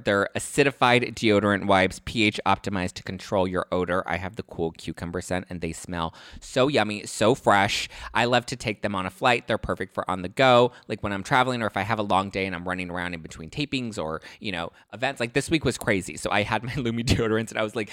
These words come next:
every, on the go in an Uber, being like, "All right, let's freshen up. Let's go into the bathroom real quick. Let's, you know,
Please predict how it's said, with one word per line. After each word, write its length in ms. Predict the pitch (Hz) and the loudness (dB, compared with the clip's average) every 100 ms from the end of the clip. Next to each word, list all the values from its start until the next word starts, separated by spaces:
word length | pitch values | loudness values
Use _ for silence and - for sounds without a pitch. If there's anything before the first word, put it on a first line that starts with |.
| - - | -4 2
every, 200 | 135 131 | 2 6
on 200 | 135 139 | 6 6
the 80 | 131 | 4
go 280 | 135 123 | 6 6
in 160 | 135 139 | 6 4
an 100 | 131 | 4
Uber, 220 | 131 117 | 4 2
being 120 | 110 | 0
like, 140 | 107 - | -2 0
"All 60 | |
right, 100 | 98 | 0
let's 180 | 107 113 | 0 -4
freshen 360 | - 135 - 135 | 2 2 2 -2
up. 100 | 123 | -4
Let's 120 | 110 | -4
go 100 | 127 | -6
into 120 | 113 | -6
the 60 | 123 | -2
bathroom 320 | 117 - 127 | -2 -2 -6
real 80 | 117 | -6
quick. 240 | 123 120 | -6 -8
Let's, 180 | 113 - | -10 -12
you 140 | 151 | -10
know, 120 | 127 | -10